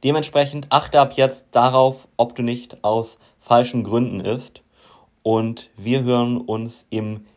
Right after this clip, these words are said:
nächsten Teil dieser Podcast-Reihe, damit du genau weißt, welchen großen Einfluss die Psyche vor allem fürs Abnehmen, aber allgemein natürlich auch für dein Leben und deine Gesundheit hat.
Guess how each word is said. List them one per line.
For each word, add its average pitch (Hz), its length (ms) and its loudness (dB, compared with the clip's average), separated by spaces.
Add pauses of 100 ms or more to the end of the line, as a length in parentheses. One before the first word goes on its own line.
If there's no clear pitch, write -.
(120)
nächsten 123 480 -4
Teil 117 540 2 (200)
dieser 117 380 2
Podcast-Reihe, 110 1160 0 (340)
damit 107 320 -4
du 117 380 -4 (280)
genau 110 360 2
weißt, 117 520 0 (220)
welchen 127 360 -2
großen 123 320 -4
Einfluss 120 500 -6
die 214 100 -12
Psyche 127 680 -6 (100)
vor - 300 -4
allem 120 400 2 (260)
fürs - 240 -8
Abnehmen, 110 680 -4 (320)
aber 107 220 4
allgemein 107 420 2
natürlich 104 440 -6
auch 107 360 2
für - 180 -8
dein 101 160 -2
Leben 110 300 -4
und 98 180 -8
deine 98 180 -2
Gesundheit 98 420 -6
hat. - 200 -20